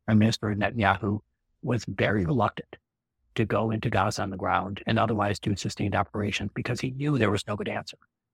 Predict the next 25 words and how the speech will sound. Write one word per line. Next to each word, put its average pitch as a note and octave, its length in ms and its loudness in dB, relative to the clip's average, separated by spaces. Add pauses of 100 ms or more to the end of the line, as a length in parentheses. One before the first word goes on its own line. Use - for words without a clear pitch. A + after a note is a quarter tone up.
(360)
Uh, G#2+ 120 2
politically, E3 520 0
it's A2+ 120 -2
impossible A2+ 480 -4
for - 120 -12
him. D#3+ 420 0
It's - 160 -8
impossible A2+ 500 -2
for - 180 -6
any A2 400 0
Israeli A2+ 360 0
leader G#2+ 320 -2
to - 120 -6
do A2 140 2
nothing G#2+ 360 4
now. - 200 -10 (640)
But A#2+ 420 4
I A2 160 2 (100)
think E3 240 0
part B2+ 220 0
of B2 60 0
the A#2 60 0
reason A2 420 0
that A2 280 -2
Israel G#2+ 600 0